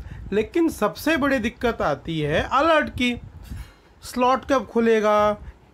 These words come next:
कहाँ खुला है, कौन से हॉस्पिटल में है, तो ये पता लगाना बहुत मुश्किल होता है लगभग सभी लोगों को।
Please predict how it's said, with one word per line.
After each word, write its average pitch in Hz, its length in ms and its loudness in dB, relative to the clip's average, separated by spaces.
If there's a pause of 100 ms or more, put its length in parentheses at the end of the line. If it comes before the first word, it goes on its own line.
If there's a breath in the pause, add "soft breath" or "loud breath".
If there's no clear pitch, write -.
(100)
कहाँ 247 300 6
खुला 226 360 2
है, 208 260 4
कौन 233 220 2
से 285 120 0
हॉस्पिटल 226 520 2
में 214 180 4
है, 196 500 0 (600 soft breath)
तो 294 120 4
ये 269 360 2 (140)
पता 277 260 2
लगाना 247 420 4
बहुत 185 420 2
मुश्किल 240 340 0
होता 208 360 2
है 226 140 2
लगभग 220 320 0
सभी 196 260 -2
लोगों 143 340 0
को। - 180 -14